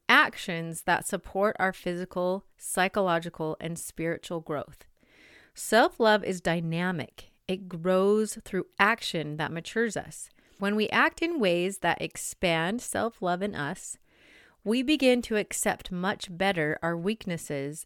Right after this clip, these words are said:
as well as our strengths, have less need to explain away our shortcomings, have compassion for ourselves as human beings struggling to find personal meaning, are more centered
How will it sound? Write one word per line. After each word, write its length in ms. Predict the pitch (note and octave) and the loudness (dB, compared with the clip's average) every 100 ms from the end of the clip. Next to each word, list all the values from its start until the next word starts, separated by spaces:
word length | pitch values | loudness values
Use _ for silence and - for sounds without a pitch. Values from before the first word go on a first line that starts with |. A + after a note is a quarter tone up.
| - | -6
as 180 | E3 E3+ | -4 -4
well 420 | D#3 F3+ B3 D4 | -2 4 6 4
as 120 | C4 | 2
our 140 | F#3 F#3 | 0 -2
strengths, 720 | - D3+ D3 - - - - _ _ - - _ | -4 -4 -4 -6 -14 -20 -20 _ _ -20 -20 _
have 200 | G3 F3 | 2 2
less 460 | F#3 F3 F#3+ - A#3 | 2 4 4 4 0
need 260 | G#3 G#3 | 0 0
to 120 | - F3+ | 0 -4
explain 500 | - - F#3 F3+ A3+ | -4 -4 -2 0 0
away 240 | G#3+ G#3+ | 2 2
our 100 | B3 | 2
shortcomings, 960 | - F3 - - D#3+ D#3 F#3 - - - _ _ _ _ _ | 0 -2 -2 -4 -6 -4 -8 -10 -14 -20 _ _ _ _ _
have 240 | - F3 | 0 0
compassion 800 | - F3 - - A#3+ F4+ - F3+ F3+ | -2 -6 -6 2 6 6 4 -2 -2
for 240 | E3+ E3 | -2 2
ourselves 640 | D#3+ D#3+ - D3 C#3+ D#3+ - | 2 0 0 0 0 -4 -8
as 260 | F3 - - | -6 -6 -4
human 300 | F#3 A#3 C#4+ | -2 -2 0
beings 460 | F3+ D3 D3 F3+ - | 0 0 -2 -6 -8
struggling 580 | - E3+ E3+ F#3 F#3+ | -4 -2 -2 -4 -6
to 140 | G3+ G#3+ | -6 -8
find 400 | - E3+ E3+ F3 | -4 -2 -2 -6
personal 480 | - F3 - A3 A#3+ | -8 -8 -6 -4 -2
meaning, 500 | F3+ D#3 E3 F#3 G#3+ _ _ _ - - - _ | -4 -6 -8 -10 -12 _ _ _ -20 -20 -20 _
are 160 | F#3 G3 | 4 4
more 420 | F#3+ F#3+ G3 A3+ | 2 2 4 2
centered 680 | - B3 B3 B3+ F3 E3 | 2 4 4 4 0 0